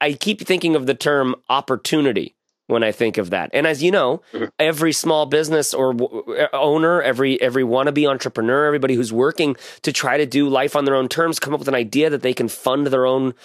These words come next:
Speaker 1: sort of things that they
Speaker 2: Yeah.
Speaker 1: enjoy, they have to have some sort of a relationship with this word opportunity, or at least we feel like we do, right? Because I can have things in my heart,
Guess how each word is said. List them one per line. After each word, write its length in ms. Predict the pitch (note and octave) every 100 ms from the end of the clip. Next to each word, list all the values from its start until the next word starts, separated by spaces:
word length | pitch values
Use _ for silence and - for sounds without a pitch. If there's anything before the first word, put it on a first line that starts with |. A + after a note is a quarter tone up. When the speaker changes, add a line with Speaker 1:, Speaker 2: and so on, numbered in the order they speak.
| -
Speaker 1:
sort 180 | - D3+
of 80 | C3+
things 320 | - D#3 D#3
that 40 | C#3+
they 160 | B2+
Speaker 2:
Yeah. 60 | C#3 A#2+
Speaker 1:
enjoy, 420 | A2+ G3 D#3+ A2+ - - -
they 160 | - D3
have 400 | A#2+ F3 A3+ -
to 120 | D3
have 440 | D3 F3 E3+ A#2+ - - -
some 320 | - E3 F#3+
sort 260 | - F3+
of 140 | D3+ B2+
a 80 | C3
relationship 640 | B2+ C3 G3 F3 C3 A2
with 140 | A2+ -
this 160 | G#2+
word 180 | A2+ G#2
opportunity, 720 | G2+ - F#2+ - G#3+ G#3+ A2+ G2+
or 120 | C#3+
at 40 | D3
least 200 | D#3 -
we 80 | C3
feel 440 | - - D3+ C#3+
like 240 | A#2 G2+
we 120 | - F#2
do, 340 | G#2+ G2+ G1+ - _ - _ -
right? 340 | G#2 B2 -
Because 500 | B2+ - C3 A2+ G#2 -
I 140 | D3+
can 120 | D#3
have 160 | C#3+ C3+
things 280 | C#3+ C3 B2
in 100 | A#2+
my 120 | A2
heart, 360 | G2 F#2+ A2